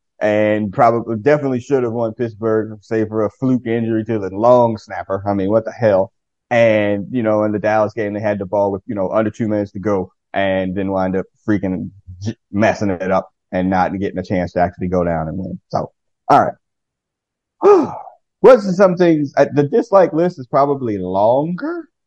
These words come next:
So what are some things you've liked at the start of the season here, four games in?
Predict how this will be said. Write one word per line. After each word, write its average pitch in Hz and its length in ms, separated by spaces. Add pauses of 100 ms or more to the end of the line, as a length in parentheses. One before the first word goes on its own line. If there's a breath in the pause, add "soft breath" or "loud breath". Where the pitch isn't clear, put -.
(600)
So 135 200
what 156 220
are 170 220
some 151 160
things 143 240 (200)
you've 120 200
liked 113 360 (120)
at 92 160
the 101 60
start 104 360
of 92 80
the 95 80
season 92 420
here, 90 360
four 95 300
games 90 400
in? 92 240